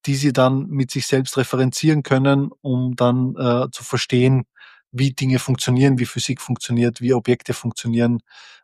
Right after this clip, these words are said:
ähm, ähm, zu verstehen, was ist der Unterschied zwischen einem Hund, einer Katze und <laughs> all den Dingen, die jeder Mensch, äh, i-, sofort, äh, von der, von, von Kindheit an lernt, weil halt das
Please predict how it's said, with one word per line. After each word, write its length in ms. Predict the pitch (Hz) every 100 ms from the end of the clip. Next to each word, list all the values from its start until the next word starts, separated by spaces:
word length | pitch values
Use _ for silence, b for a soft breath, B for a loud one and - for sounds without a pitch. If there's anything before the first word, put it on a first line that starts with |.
| B
ähm, 520 | 117 117 117 123 120 _ b b _
ähm, 560 | 123 120 135 - 190 185
zu 120 | -
verstehen, 640 | 120 123 - 131 131 135 - -
was 260 | 127 120 131
ist 100 | 123
der 80 | 127
Unterschied 340 | 120 113 135
zwischen 240 | 135 - 123
einem 180 | 120
Hund, 200 | 123 165 143
einer 180 | 123
Katze 560 | 117 139 - 135 131 127
und 240 | 120 120
<laughs> 420 | - - - 220 - B B
all 160 | 139 139
den 160 | 139
Dingen, 320 | 127 151 156
die 280 | 131 147 139 b b
jeder 280 | - 139 147
Mensch, 480 | 135 139 156 - - _ _ _ _
äh, 480 | - 131 127 127 127 - _ _ _ _ _ _
i-, 180 | 220 180
sofort, 640 | 175 147 131 - 143 147 -
äh, 300 | 151 135 131
von 180 | - 139
der, 100 | 135
von, 240 | - 135
von 160 | - 127
Kindheit 420 | - 165 147 139
an 160 | 131 131
lernt, 380 | 123 135 151 131
weil 220 | 131 131
halt 220 | 131 127
das 340 | 131 - -